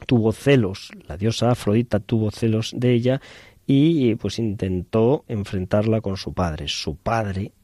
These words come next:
el padre rey Cíniras,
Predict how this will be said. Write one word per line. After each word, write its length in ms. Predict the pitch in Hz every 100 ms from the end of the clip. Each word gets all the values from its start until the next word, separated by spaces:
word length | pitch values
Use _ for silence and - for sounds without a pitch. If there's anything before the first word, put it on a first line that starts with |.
| _
el 180 | 101 -
padre 540 | 76 80 85 82 85 - - _ _
rey 480 | - 80 78 92 98
Cíniras, 600 | - - 104 92 101 -